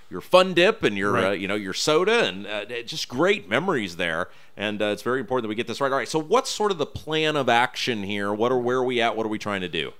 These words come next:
Speaker 2: Well, again, with the recent passing of our benefactor, our plans have, have, um, well, they're shifting. Uh, we, we're getting ready to have a, an executive meeting to start looking other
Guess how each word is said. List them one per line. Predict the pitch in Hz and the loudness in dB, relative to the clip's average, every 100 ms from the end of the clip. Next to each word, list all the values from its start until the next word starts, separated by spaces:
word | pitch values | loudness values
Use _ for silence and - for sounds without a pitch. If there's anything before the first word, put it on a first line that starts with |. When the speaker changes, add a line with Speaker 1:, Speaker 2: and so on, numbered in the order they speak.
| - - | -16 -2
Speaker 2:
Well, | 139 | 2
again, | 143 135 156 139 | 2 2 0 2
with | 127 - | 0 -2
the | 113 | -4
recent | 127 135 107 | -2 -2 -6
passing | 120 120 117 117 | -8 -6 -6 -8
of | 101 | -8
our | |
benefactor, | 92 120 110 110 98 - 101 | -6 -6 -4 -6 -8 -10 -10
our | 95 | -10
plans | - 113 110 101 | -6 -4 -4 -6
have, | 95 98 | -10 -12
have, | 107 101 98 - - - - - - - - | -14 -14 -14 -16 -20 -20 -20 -20 -20 -20 -16
um, | 123 - 131 120 - - - - - - | -16 -14 -16 -16 -18 -20 -20 -20 -20 -18
well, | - | -16
they're | 107 98 | -12 -6
shifting. | - 135 - 82 - - - - - - | -4 -4 -6 -18 -20 -20 -20 -20 -20 -16
Uh, | 110 | -4
we, | 120 123 | -2 -2
we're | 120 120 | -2 -4
getting | 117 117 | -4 -4
ready | 113 101 | -4 -4
to | |
have | 107 | -6
a, | 101 98 107 104 110 | -6 -10 -12 -14 -14
an | 107 | -14
executive | 101 101 117 110 104 98 | -12 -8 -8 -6 -10 -8
meeting | 113 117 113 107 | -4 -2 -2 -6
to | 104 - 104 98 | -10 -10 -10 -8
start | - 110 104 | -6 -6 -2
looking | 110 113 117 101 101 | -2 -2 -4 -6 -4
other | 120 131 135 127 | 2 4 6 4